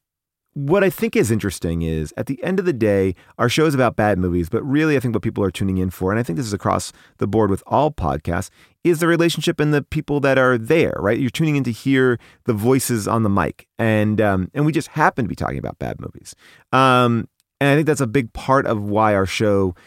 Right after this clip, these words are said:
is successful, and I think it's a big part of why every show is successful. You, you get, you, whatever they, whatever the people you're listening to are talking about, that's why you're there. And, um, and so, yeah, so I often kind of stay away from, like,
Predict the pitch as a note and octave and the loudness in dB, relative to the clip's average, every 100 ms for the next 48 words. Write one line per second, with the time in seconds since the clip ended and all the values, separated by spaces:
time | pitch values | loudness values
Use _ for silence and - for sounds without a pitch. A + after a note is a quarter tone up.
0 | _ - A#2+ - D3 B2+ G#2+ A2 - F#2+ | _ -6 -2 -2 0 0 0 -2 -4 -6
1 | G2 - A2 G#2 G#2+ A#2 - C3+ D#3+ A3+ | -6 -2 -2 0 0 0 -2 -4 -2 0
2 | - C2 - - - - F2 G#2 G#2+ - | 0 -2 -6 -12 -12 -8 -4 -2 -2 -4
3 | - _ - A#2+ B2+ C#3+ C3 - C#3+ G#2+ | -16 _ -8 -4 0 2 0 0 -2 0
4 | B2+ D3 D3 D3+ C3 C3+ B2 D#4 C3+ D3 | 2 2 2 2 2 2 -2 -2 0 0
5 | D#3 C#3+ - C3+ C3+ A#2 A#2+ C3 A#2+ A2+ | 0 -2 -4 -2 0 2 0 -2 -2 -2
6 | G#2+ A2+ G#2+ F#2+ E2+ G2+ G#2 F#2+ F#2 F2+ | 0 0 0 0 0 0 0 0 2 0
7 | E2+ - G2 G2 F#2+ F2+ F2 E2 _ _ | 0 -2 -2 0 2 2 0 -4 _ _
8 | _ _ _ _ - D#3 C#3 - E3+ E3 | _ _ _ _ -2 0 0 2 4 4
9 | G#3 G3 A2 - - E3 D3+ D3 D#3+ E3+ | 2 2 2 0 -2 0 2 4 2 0
10 | F3 D#3 D3+ C3+ - C3+ B2+ B2+ C3+ C3 | -2 -2 0 -2 0 2 4 2 2 0
11 | A#2 A2 G#2 | 0 0 -2